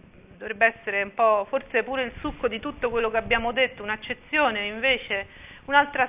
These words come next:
strada praticabile del blu. Quindi il blu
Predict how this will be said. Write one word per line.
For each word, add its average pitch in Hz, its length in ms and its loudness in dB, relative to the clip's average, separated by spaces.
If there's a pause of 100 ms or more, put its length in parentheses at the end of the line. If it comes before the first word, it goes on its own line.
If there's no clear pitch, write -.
strada 202 680 8
praticabile 208 1080 4 (380)
del 220 220 0
blu. 262 600 -2 (920)
Quindi 247 540 -4
il 254 80 -4
blu 359 420 0